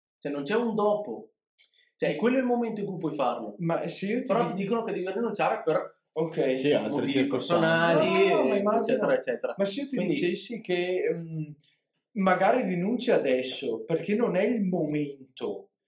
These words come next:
Speaker 2: non è il tuo momento, perché è il momento di qualcun altro. E qui voglio utilizzare un discorso di fede, di citazioni bibliche,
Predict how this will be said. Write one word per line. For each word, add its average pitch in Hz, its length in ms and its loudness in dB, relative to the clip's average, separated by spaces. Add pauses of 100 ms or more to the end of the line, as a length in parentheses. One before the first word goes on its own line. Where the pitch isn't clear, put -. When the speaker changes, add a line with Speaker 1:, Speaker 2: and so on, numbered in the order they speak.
(120)
Speaker 2:
non 165 180 -2
è 254 360 0
il 165 420 -6
tuo 277 300 2
momento, 120 760 -4
perché 156 300 -2
è 233 40 4
il 226 60 2
momento 175 440 -4
di 151 200 -8
qualcun 180 520 -2
altro. 98 760 -8 (420)
E 147 180 -6
qui 185 380 0
voglio 165 400 2
utilizzare 135 760 0
un 143 100 -4
discorso 135 400 -6
di 127 100 -8
fede, 123 480 -4
di - 120 -14
citazioni 123 500 -10
bibliche, 110 600 -8